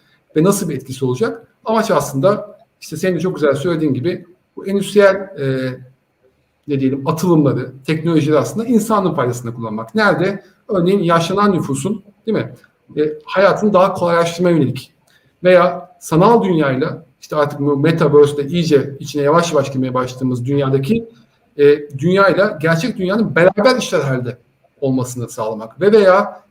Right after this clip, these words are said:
nesnelerin internetinin böyle sadece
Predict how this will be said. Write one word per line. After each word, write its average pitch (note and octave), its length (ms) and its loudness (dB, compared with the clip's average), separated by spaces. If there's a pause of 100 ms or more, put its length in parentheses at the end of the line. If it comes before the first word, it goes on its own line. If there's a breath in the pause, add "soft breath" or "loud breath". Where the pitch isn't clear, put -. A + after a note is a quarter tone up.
nesnelerin E3 500 2
internetinin F3 800 0 (220)
böyle F#3+ 120 -2
sadece A3 640 2